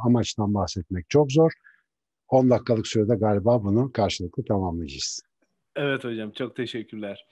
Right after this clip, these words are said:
Speaker 2: Ee, şu anda, e, on dakika karşılıklı bu konuyu aynen tartışmaya devam edeceğiz. Ee,
Speaker 1: Eyvallah.
Speaker 2: Rıdvan ve, e, Sinan hocam buyurun.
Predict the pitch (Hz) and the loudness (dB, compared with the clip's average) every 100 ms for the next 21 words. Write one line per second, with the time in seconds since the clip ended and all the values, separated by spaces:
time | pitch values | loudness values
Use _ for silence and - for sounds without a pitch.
0 | - - - _ - 143 135 139 135 139 | -20 -20 -20 _ -10 -6 -4 -2 -2 -2
1 | 139 143 156 160 - - 185 156 147 147 | -2 -4 -6 -8 -8 -2 0 0 0 0
2 | 180 208 180 160 147 151 151 - _ _ | 2 0 -2 -6 -4 -6 -8 -12 _ _
3 | - 175 165 151 156 165 175 170 160 - | -4 0 0 0 -6 -8 -2 0 0 -2
4 | 147 - 156 - _ _ _ _ 151 147 | -6 0 -2 -2 _ _ _ _ -10 -4
5 | 139 135 175 143 147 151 139 131 - 131 | -2 0 0 0 -2 -2 -2 -2 -6 -6
6 | 143 139 127 123 110 107 143 214 - - | -2 0 0 0 -4 -4 -4 -4 -10 -20
7 | _ _ _ 120 117 117 101 95 85 82 | _ _ _ -10 -8 -6 -4 -2 -4 -4
8 | 131 135 113 131 208 - _ _ 208 _ | -6 -6 -2 -2 -2 -8 _ _ -20 _
9 | _ _ _ 127 123 127 127 113 120 120 | _ _ _ -10 -4 -2 -4 -6 -8 -8
10 | 117 131 120 120 135 147 107 90 | -8 -8 -6 -6 -6 -6 -6 -12